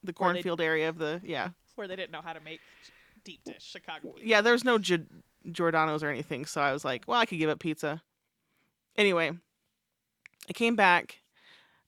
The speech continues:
Speaker 1: I was, you know, I did my testimonies. I, like, had a smile on my face. And so this bishop brought me in, and he was like, "Hey, I wanted to give you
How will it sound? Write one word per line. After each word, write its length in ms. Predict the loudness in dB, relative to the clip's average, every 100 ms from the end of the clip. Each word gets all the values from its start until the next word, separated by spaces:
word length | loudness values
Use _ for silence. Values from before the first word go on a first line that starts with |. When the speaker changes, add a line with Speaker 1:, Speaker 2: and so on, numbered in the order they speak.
| _ 0
Speaker 1:
I 300 | 2 2 0
was, 680 | 0 -2 -4 -6 -10 -14 -20 _ _ _ _ _ _ _ _ _ _ _ _ _
you 100 | 0
know, 80 | 2
I 80 | 2
did 160 | 2
my 120 | 0 -2
testimonies. 1200 | -2 -2 -2 -2 2 2 2 2 2 2 0 -2
I, 140 | -4
like, 460 | 0 0 0 -6 -18 -20 _ _ _ _ _
had 160 | -6 -6
a 40 |
smile 340 | -4 0 0 0
on 80 | -2
my 120 | -6
face. 420 | -6 -6 -6 -8
And 120 | -10
so 340 | -6 -2 -2 -4 -12 -18 -18 -20 -20 _ -4
this 160 | -2
bishop 640 | 2 2 4 2 2 0 -6 -20 _ _ _ _ _ _ _ _ 2
brought 220 | 2 4
me 180 | 2 2
in, 280 | 2 2 0
and 120 | -2
he 140 | -2
was 180 | -2 0
like, 200 | -2 -2
"Hey, 500 | -2 0 0 -4 -10 _ _ _ _ _ _ _ _ _ _ -4
I 80 |
wanted 280 | -2 -2 -4
to 120 | -6 -6
give 260 | -4 -4
you 680 | -4 -4 -2 -2 -2 -4 -8